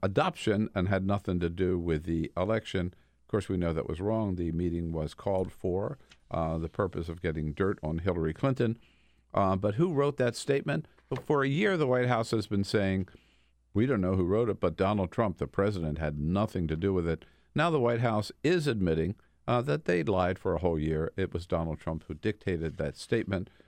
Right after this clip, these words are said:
But Rudy Giuliani, uh, the <laughs> president's attorney yesterday,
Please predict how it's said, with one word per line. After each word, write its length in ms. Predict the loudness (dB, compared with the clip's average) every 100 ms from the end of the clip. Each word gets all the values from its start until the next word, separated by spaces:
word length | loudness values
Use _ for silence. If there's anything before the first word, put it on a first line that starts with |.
| _
But 180 | -2 0
Rudy 300 | 0 0 0
Giuliani, 680 | 0 0 0 0 2 0 -2 _ _ -4
uh, 480 | 0 2 2 2 -2 -8 _
the 180 | 0 0
<laughs> 120 | 2
president's 520 | 0 0 0 0 0 -4
attorney 380 | 0 0 2
yesterday, 580 | 2 0 -2 -4 0 0